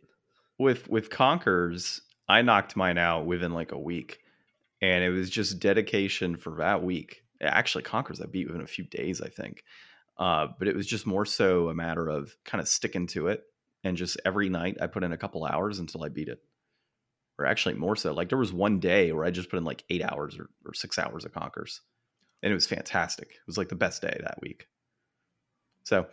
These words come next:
that, that's what I like to do, man. I don't necessarily like to knock it out right away, and, uh, but I do intend on knocking one of, I, I have two that I'll be doing. And so I intend on knocking out one of them immediately, but I'm probably not gonna play it back to back.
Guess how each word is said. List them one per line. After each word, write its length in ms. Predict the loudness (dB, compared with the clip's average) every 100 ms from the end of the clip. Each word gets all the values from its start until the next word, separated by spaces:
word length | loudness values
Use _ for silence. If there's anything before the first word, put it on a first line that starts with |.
| -6 0
that, 140 | 4
that's 220 | 6 6
what 80 | 4
I 100 | 4
like 200 | 4 0
to 80 | -4
do, 180 | -4 -2
man. 240 | 0 0
I 80 | 0
don't 100 | 0
necessarily 380 | 0 0 2 4
like 180 | 4 2
to 60 |
knock 300 | -2 0 0
it 60 | 0
out 120 | 0
right 160 | 0 -2
away, 260 | 0 0
and, 200 | 0 -2 -4
uh, 120 | -2
but 180 | 2 4
I 60 | 2
do 180 | 0 -2
intend 380 | -2 -2 0 0
on 100 | 0
knocking 480 | -2 -2 -4 -6
one 200 | -2 0
of, 140 | -2 -4 -4
I, 120 | 0 4
I 60 |
have 100 | 4
two 240 | 4 -2 -2 -4 _ _ -20 -20 _ -4
that 100 | -4
I'll 60 |
be 100 | -2
doing. 240 | -4 -6 -8 _ _ _ _ _ _ _ _
And 160 | -2 0
so 260 | 2 4 4
I 120 | 4
intend 360 | 2 2 0 2
on 120 | 2
knocking 400 | 0 0 -2 -2
out 320 | -2 -4 -6
one 280 | -8 -2 0
of 100 | 0
them 240 | 0 -2 -4
immediately, 680 | -4 -4 -4 -6 -8 -10 -12 _ _ -2
but 100 | 0
I'm 140 | 0
probably 260 | 0 0 2
not 160 | 0
gonna 120 | -4 -6
play 140 | -6
it 60 | -6
back 200 | -10 -10
to 60 |
back. 340 | -10 -10 -12